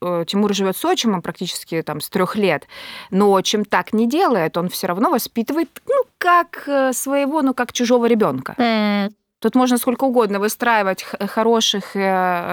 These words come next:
Speaker 1: э, хорошие отношения, у них прекрасные отношения с отчимом, да, но ты все равно, э, где-то ты боишься, я тебе могу точно сказать, потому что я мачеха, ты где-то боишься ребенку, даже ты своего п-, м, воспитываешь по-другому, а здесь ты боишься, потому что это все-таки ты ему чужой. Ты,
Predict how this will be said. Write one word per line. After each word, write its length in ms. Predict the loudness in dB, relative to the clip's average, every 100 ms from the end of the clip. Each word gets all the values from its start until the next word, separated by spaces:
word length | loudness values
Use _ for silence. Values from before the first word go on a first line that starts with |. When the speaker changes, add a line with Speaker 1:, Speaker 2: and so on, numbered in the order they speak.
| -6
Speaker 1:
э, 40 |
хорошие 380 | -2 0 0 0
отношения, 420 | -2 -4 0 2
у 20 | 2
них 180 | 0 0
прекрасные 680 | -2 2 2 2 -2 -8
отношения 520 | -10 -8 -8 -8 -10
с 120 | -8 -4
отчимом, 460 | -4 -4 -8 -8
да, 160 | -4 -4 -4 -16 -16 -6
но 80 | -2
ты 120 | -2
все 160 | -2 0
равно, 360 | 0 2 2 2 -4 -20 -12
э, 200 | -2 0
где-то 300 | 2 0 0
ты 140 | 0 0
боишься, 500 | 2 4 2 0 0
я 120 | 0
тебе 180 | -2 -2
могу 180 | 0 0
точно 220 | -2 -2
сказать, 200 | -2 -2
потому 100 | -4
что 120 | -2
я 60 | 2
мачеха, 560 | 2 2 -2 -6 -10 -10 _ -20 -20 -20 -4
ты 80 |
где-то 260 | 0 2 0
боишься 580 | 0 2 4 2 2 0
ребенку, 460 | 2 2 2 0
даже 220 | 0 -2 -2
ты 100 | -6
своего 440 | 0 2 4 2
п-, 160 | 0 -6
м, 180 | -6 -4
воспитываешь 560 | -4 -4 -4 -4 -4 -6
по-другому, 400 | -4 0 2 2
а 60 | 2
здесь 160 | 0
ты 100 | 0
боишься, 480 | 0 2 0 0 -2
потому 240 | -6 -4 -4
что 140 | -4
это 120 | -8
все-таки 460 | -6 -6 -6 -6 -6
ты 140 | -2 2
ему 160 | 2
чужой. 400 | 0 0 2 0
Ты, 100 | -2